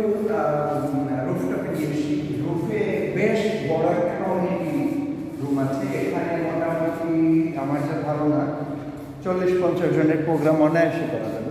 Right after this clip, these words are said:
বেশ বড়, বেশ বড়, বা আরও বেশি লোকের করা যাবে। প্রায় শখানেক লোকের অ্যারেঞ্জমেন্ট এখানে করা যাবে। আর এর পাশে ছাদে কিন্তু গার্ডেন করা আছে, দেখেন। পছন্দ করেন, যারা গার্ডেন পছন্দ করেন তাদের জন্য একটা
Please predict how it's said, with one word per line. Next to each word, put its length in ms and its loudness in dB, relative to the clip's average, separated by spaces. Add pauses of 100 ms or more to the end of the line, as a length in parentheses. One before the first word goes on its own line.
বেশ 300 0
বড়, 100 -2 (680)
বেশ 160 -4
বড়, 280 -4
বা 100 0 (640)
আরও 180 -2
বেশি 220 -2
লোকের 320 0
করা 80 -2
যাবে। 340 -4 (640)
প্রায় 180 0
শখানেক 540 -2
লোকের 240 0
অ্যারেঞ্জমেন্ট 520 2
এখানে 240 -2
করা 240 -4
যাবে। 240 -6 (680)
আর 180 -6
এর 200 -2
পাশে 320 0 (640)
ছাদে 400 2
কিন্তু 280 2
গার্ডেন 340 2
করা 240 0
আছে, 480 -4
দেখেন। 260 -6 (640)
পছন্দ 380 -12
করেন, 320 -8 (360)
যারা 200 -8
গার্ডেন 380 -4
পছন্দ 400 -10
করেন 240 -8
তাদের 280 -8
জন্য 340 -10
একটা 200 -12